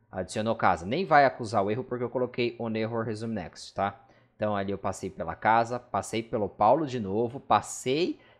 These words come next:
por carro. Aí aqui eu tenho debug print um, dois.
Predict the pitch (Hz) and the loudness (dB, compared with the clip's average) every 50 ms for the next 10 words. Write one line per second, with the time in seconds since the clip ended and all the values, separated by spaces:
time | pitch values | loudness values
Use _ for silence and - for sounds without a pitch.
0 | _ _ - 170 175 175 175 - - 104 95 98 101 98 117 147 202 240 - - | _ _ 2 2 2 2 2 4 4 6 6 6 6 4 2 -2 -4 -6 -8 -14
1 | _ _ _ _ _ - - 117 120 120 113 113 - - 127 123 120 - 123 123 | _ _ _ _ _ 0 2 4 4 4 4 2 0 0 -2 -2 -2 -4 -4 -4
2 | 120 123 123 113 113 120 110 117 110 - - 113 117 127 135 127 - - 156 - | -2 -2 -2 -4 -4 -8 -10 -12 -12 -8 -6 -4 -4 -4 -4 -6 -8 -10 -10 -10
3 | _ - 117 113 113 117 123 147 175 - _ _ - 101 92 90 113 107 104 101 | _ -6 -2 -2 -2 -2 -2 -4 -8 -12 _ _ -16 -14 -8 -4 -2 0 0 2
4 | 98 98 95 101 147 190 220 - - - - - - - | 2 2 2 0 0 -2 -6 -10 -12 -12 -14 -14 -18 -20